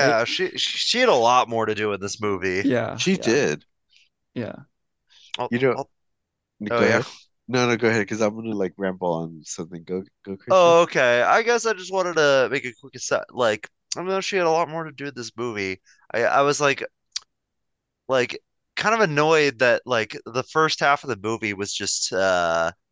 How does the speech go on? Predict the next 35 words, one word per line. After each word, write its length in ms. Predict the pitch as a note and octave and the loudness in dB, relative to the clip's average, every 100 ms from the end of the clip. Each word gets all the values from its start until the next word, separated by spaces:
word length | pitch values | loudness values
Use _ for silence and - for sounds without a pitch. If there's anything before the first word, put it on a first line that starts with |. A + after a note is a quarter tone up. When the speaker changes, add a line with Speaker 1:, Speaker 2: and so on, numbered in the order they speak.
| _ - | _ -2
Speaker 2:
or 380 | A2 A2 F2 - - | 0 0 -2 -10 -12
was 240 | A2 G#2+ | -6 -6
just, 240 | - G#2+ - | -4 -4 -4
"I 100 | A#2+ | -4
can't 220 | B2+ C3 A2 | -4 -4 -6
talk 180 | A2 - | -8 -8
about 160 | G2+ | -12
the 60 | - | -10
quantum 300 | - G#2 D#2+ | -6 -6 -6
realm." 200 | D2+ C#2+ _ _ _ _ _ | -12 -16 _ _ _ _ _
Speaker 3:
Oh, 240 | E2+ F#2+ F2+ | -4 -2 -2
yeah. 320 | E2 D2+ G#2+ | -2 -2 0
Speaker 2:
Like, 180 | B2 - - | 0 -4 -4
what? 220 | D#3+ F#3 | 0 0
Speaker 3:
<laughs> 40 | _ G3+ | _ -18
Mm. 300 | G3+ F3 - - | -8 -8 -8 -12
Speaker 2:
Like, 300 | - C#3+ C3+ - - - | -4 -2 -2 -10 -18 -12
"Can 140 | D3 | -8
you 80 | D#3+ | -6
tell 180 | E3+ F#3+ | 0 0
us 120 | F#3 | 0
what's 160 | F#3 - | -6 -4
going 260 | E3+ D#3+ | -2 0
on?" 340 | C#3 A#2+ C#3 D3+ _ - | 2 4 2 0 _ -2
"No, 340 | B2 A2 F#2+ | 4 4 4
there's 200 | A2 - | 0 -2
no 100 | A#2+ | -6
time. 460 | G#2+ A2 F#2+ E2 F2 | -2 0 0 -2 -8
Speaker 1:
<laughs> 280 | - - _ _ _ - | -10 -10 _ _ _ -4
Speaker 2:
We're 100 | A2+ | -4
just 140 | A2 | -2
gonna 160 | C#3 A#2+ | -2 0
walk 340 | A2 A2+ B2 C3+ | 4 4 4 -2
in 100 | A#2 | -4
silence 840 | - A2+ A2 G2+ F#2 F2 - - | 0 2 2 0 -4 -6 -6 -6